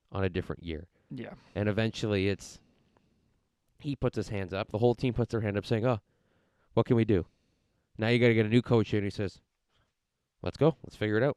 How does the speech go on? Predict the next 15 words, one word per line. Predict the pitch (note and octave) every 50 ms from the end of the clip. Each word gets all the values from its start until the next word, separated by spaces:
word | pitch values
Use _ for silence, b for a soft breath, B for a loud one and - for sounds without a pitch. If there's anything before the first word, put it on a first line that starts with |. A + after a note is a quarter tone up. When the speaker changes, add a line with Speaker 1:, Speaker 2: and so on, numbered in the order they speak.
| _
Speaker 1:
Let's | - G2 -
go," | - B2+ G#2 F2+
right? | F#2+ F2+ G#2 -
You | - G2+ G#2
get | G2+ A2 F#2+
a | G2+
Speaker 2:
Yeah. |
Speaker 1:
little | G2+ C3 C3 A2
more, | G#2 G#2 G2+ - -
it's | G#2+ F#2+
just, | - C#3+ A#2+ - _
it's | - - A#2+ A#2+ G#2 - - -
a | - A#2
different | A2 B2 B2+ - C3 A2 E2+
voice. | - F2 E2 E2 -